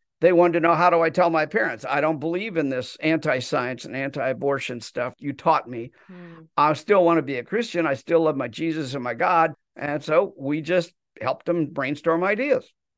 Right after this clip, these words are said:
Speaker 1: We didn't say anything about, you know, "You'd be better off being an atheist," you know, anything like that.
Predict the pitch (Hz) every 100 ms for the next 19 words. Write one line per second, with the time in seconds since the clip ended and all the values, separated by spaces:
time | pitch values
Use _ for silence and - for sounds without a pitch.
0 | _ - 113 127 160 160 180 175 190 214
1 | 233 226 170 151 135 - 175 143 135 135
2 | 160 123 160 156 165 165 151 123 123 151
3 | - 117 135 120 131 151 151 156 185 165
4 | 92